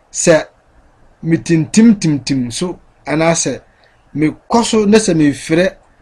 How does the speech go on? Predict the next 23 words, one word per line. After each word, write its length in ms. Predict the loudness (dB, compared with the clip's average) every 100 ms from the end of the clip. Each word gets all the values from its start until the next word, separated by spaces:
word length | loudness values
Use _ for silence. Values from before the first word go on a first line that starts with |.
| _ _ _ -6
nyɛmfrɛ 480 | -2 -2 -2 -4 -2
a 200 | -2 -2
ɛyɛ 240 | 4 4 4
farilla, 560 | 0 0 0 0 -4 -12 _ _ _ _ _ -18 -2
a 40 |
ɛyɛ, 440 | 0 2 2 2 -2 _ _ -8
a, 420 | -6 -6 -8 -14 _ _ _ -6
subuhi, 500 | -2 0 -2 -4 -12 _ _ _ _ _ _ _ _ _ -4
a 40 |
ɛyɛ, 400 | 0 2 0 -4
ɛ, 420 | -10 -8 -8 -8
ahomakye, 520 | -8 -6 -6 -4 -4 -6 _ _ _ _
ane 160 | -4 -2
azafaru, 560 | -2 -4 -2 0 -2 -4 _ -8
ane 180 | -2 0
laasaru, 460 | 0 -2 -2 -4 -4 _ -6
ane 160 | -4
magaribu, 560 | -2 -2 -2 -4 -6 -10 -8
ane 140 | -8
isha'i. 480 | -4 -2 -2 -2 -6 -14 _ _ _ _ -20 _ _ _ _ _ _
Wɔn 180 | -2 2
ni 180 | 4 2 0
al-maktubat. 640 | -4 -4 -6 -4 0 -2